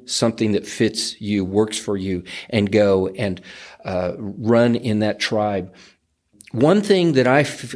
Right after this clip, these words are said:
find unique about Acumen is we really, f-, there's a sense of, uh, being caretakers, uh, uh, uh, or city fathers for Kansas City.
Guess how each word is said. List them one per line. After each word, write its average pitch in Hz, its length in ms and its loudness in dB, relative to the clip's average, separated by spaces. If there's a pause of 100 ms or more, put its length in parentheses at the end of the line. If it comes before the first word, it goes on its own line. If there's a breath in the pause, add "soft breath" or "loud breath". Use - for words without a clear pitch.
find 110 420 0
unique 101 560 0
about 95 520 -2 (100)
Acumen 95 560 -2 (320 loud breath)
is 104 360 2 (140)
we 143 280 -4
really, 196 380 2
f-, - 260 -8 (320)
there's 147 240 -2
a 107 60 0
sense 151 600 0
of, 107 480 2
uh, 101 120 -4
being 117 500 0 (320 loud breath)
caretakers, 101 960 0 (280 soft breath)
uh, - 40 -18
uh, 95 1000 -2
uh, 101 320 -4
or 107 160 0
city 165 340 2
fathers 117 800 0
for 127 280 2
Kansas 120 440 -2
City. 90 400 -6